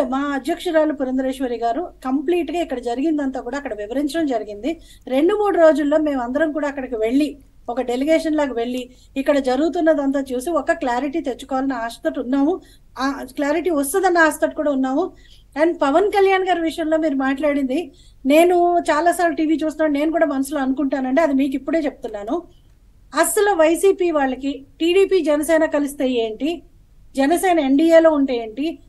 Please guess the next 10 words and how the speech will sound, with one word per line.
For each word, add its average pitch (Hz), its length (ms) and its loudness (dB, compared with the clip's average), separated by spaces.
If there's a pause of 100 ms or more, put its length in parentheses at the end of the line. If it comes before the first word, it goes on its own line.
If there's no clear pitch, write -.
(160)
ఎవరు 302 280 4
ఎవరితో 330 400 4
కలిసి 302 340 -2
చేస్తున్నారు 262 380 -2
ఏంటి, 254 440 -4 (240)
ఎవరు 285 240 4
ఎవరితో 339 320 6 (120)
alliances 311 420 0
అయితే 285 180 -4
వాళ్ళకేంటి, 269 640 -4